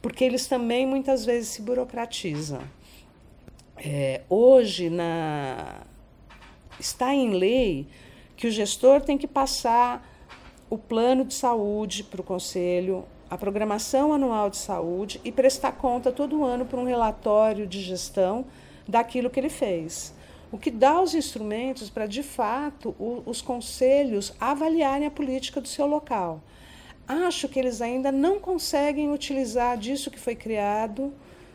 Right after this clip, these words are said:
é, de uma forma plena e que, de fato, fique. Então, às vezes, eles ficam muito perdidos. Eu, quando eu vou dar formação pra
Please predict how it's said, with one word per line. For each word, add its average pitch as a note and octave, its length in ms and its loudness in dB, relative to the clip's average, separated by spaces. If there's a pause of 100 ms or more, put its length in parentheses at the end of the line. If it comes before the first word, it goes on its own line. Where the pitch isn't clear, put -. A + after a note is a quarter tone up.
(160)
é, G3+ 880 0 (560)
de F#3 280 -4
uma C4 220 2
forma B3+ 1080 4
plena A3+ 680 0
e A3+ 80 -8
que, A#3+ 140 -4
de A#3 140 -4
fato, C4 600 0
fique. A#3+ 280 -6
Então, C4+ 180 0
às C4+ 120 2
vezes, D4 120 2
eles C#4 160 -2
ficam C#4 180 0
muito D#4 240 0
perdidos. B3+ 760 0 (280)
Eu, G#3 100 -4
quando B3 180 -4
eu C4+ 60 2
vou B3 320 0 (540)
dar B3 200 8
formação A3 720 2
pra F3+ 540 0